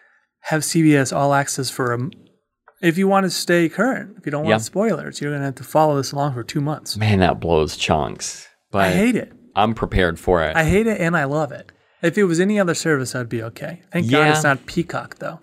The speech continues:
Speaker 2: Oh, I think everyone would feel the same way.
Speaker 1: Does anybody have that? Is anybody paying for that?
Speaker 2: I signed up for the free trial, and I'm like, "Yeah, this just sucks." And then I got rid of it.
Speaker 1: <laughs>
Speaker 2: It was not, I did a quick scan, and I quickly decided against it.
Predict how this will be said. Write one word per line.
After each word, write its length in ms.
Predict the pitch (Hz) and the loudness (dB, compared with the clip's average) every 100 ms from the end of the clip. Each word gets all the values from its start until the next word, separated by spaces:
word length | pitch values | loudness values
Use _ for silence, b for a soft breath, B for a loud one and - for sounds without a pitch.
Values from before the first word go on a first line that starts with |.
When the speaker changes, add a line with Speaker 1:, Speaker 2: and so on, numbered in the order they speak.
| - | -6
Speaker 2:
Oh, 580 | 175 180 - 247 196 - b b b b - | 0 0 2 2 2 -2 b b b b -2
I 100 | 120 | -2
think 240 | 156 131 | -2 0
everyone 440 | 107 110 101 92 | 2 2 0 0
would 140 | 90 85 | -2 -4
feel 160 | 107 | -6
the 80 | 117 | -6
same 280 | - 175 190 | -8 -6 -6
way. 200 | 262 240 | -6 -6
Speaker 1:
Does 100 | 180 | -2
anybody 360 | 226 294 349 339 | 0 0 2 0
have 280 | 147 143 156 | 2 0 0
that? 240 | 170 196 - _ - | 0 -2 -6 _ -2
Is 80 | |
anybody 240 | 233 254 226 | 0 2 0
paying 340 | - 151 165 | 0 -2 -2
for 140 | - 185 | -2 0
that? 220 | 185 - | 0 2
Speaker 2:
I 140 | 131 | 2
signed 360 | 156 - 147 123 | 2 2 2 2
up 120 | 127 | 0
for 120 | - | 2
the 100 | 101 | 0
free 800 | 90 - 110 104 101 98 92 90 - | 0 2 2 2 0 -2 -2 -6 -8
trial, 560 | - 98 92 95 87 - | 2 4 4 4 2 0
and 80 | 101 | -2
I'm 80 | 98 | -2
like, 160 | 92 | -4
"Yeah, 200 | 117 127 | -4 -2
this 380 | 123 135 - - - | -2 -4 -8 -14 -12
just 420 | - 87 - - | -8 -6 -4 -6
sucks." 680 | - - 120 - - - - | -2 2 2 2 -6 -8 -6
And 220 | 107 120 | -2 0
then 60 | 123 | 0
I 60 | 107 | 0
got 280 | 123 98 101 | 0 0 0
rid 140 | 123 | 0
of 140 | 101 | 0
it. 60 | 92 | 0
Speaker 1:
<laughs> 300 | 466 403 330 | 0 0 0
Speaker 2:
It 100 | 147 | 2
was 260 | 160 110 110 | 2 0 0
not, 220 | 127 120 | 0 2
I 120 | 139 | 0
did 240 | 139 151 | 0 0
a 80 | 117 | 0
quick 320 | - 131 131 | 0 -2 -2
scan, 460 | - - 107 107 101 | -4 -2 0 2 0
and 580 | - 101 98 92 90 - - | 0 0 0 -4 -8 -10 -6
I 420 | 98 107 107 92 | 0 2 2 -2
quickly 440 | - 135 131 - 107 | -4 0 0 0 -2
decided 520 | 92 - 95 90 85 | -2 0 0 0 -4
against 420 | 73 76 - - | -10 -14 -14 -14
it. 160 | - | -16